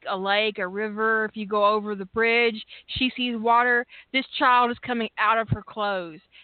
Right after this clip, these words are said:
And God help you if the window was open, because she would toss all that shit out the window so you couldn't put it back on her.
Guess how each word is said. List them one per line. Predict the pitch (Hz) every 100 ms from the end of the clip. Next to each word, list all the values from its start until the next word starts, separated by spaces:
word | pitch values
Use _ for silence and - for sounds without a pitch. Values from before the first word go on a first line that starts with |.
| _ 220
And | 208 190 185 180 -
God | 214 233 294
help | 285 247 277 302
you | 214 202 175 156 156 - _ -
if | 247 220 -
the | 220 196
window | 247 262 220 190
was | 185 -
open, | 196 190 196 202
because | 208 202 -
she | 285
would | 226 208
toss | - 247 247 -
all | 247 269
that | 277 - -
shit | 277 254
out | 262 247 -
the |
window | 240 302 262 220 214 214 - -
so | 269
you | 262
couldn't | - 311 311
put | 247 262
it | 220
back | 226 214
on | 233 220
her. | 165 92